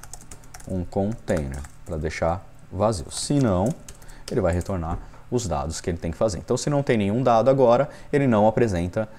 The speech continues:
nenhuma informação aqui. Show de bola! Então, nós temos aqui a nossa stream, teoricamente, funcionando. Vamos colocar um botão aqui, só pra gente startar esse método aqui, busca endereço, tá? Eu vou colocar aqui na nossa app bar,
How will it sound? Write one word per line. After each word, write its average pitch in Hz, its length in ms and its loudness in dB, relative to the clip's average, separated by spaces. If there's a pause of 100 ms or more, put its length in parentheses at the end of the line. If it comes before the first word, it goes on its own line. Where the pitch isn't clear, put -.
(160)
nenhuma 92 340 4
informação 95 680 -2
aqui. - 260 -8
Show - 220 2
de 170 80 4
bola! 98 240 2
Então, 127 220 0
nós 127 120 0
temos 123 240 0
aqui 120 340 0 (280)
a 131 80 2
nossa 107 320 4
stream, 104 540 0 (280)
teoricamente, 95 600 4
funcionando. 85 580 -4
Vamos 131 200 0
colocar 123 260 2
um 95 100 2
botão 85 440 2
aqui, 143 320 -2 (200)
só 131 140 4
pra 135 120 4
gente 113 260 -2
startar 113 560 2
esse 113 200 -2
método 87 380 -4
aqui, 104 180 -6
busca 95 600 -6
endereço, 104 680 -2
tá? - 200 4 (260)
Eu 139 60 2
vou 147 100 2
colocar 147 320 4
aqui 120 360 2 (300)
na 117 80 0
nossa 107 360 2
app 92 200 2
bar, 92 320 6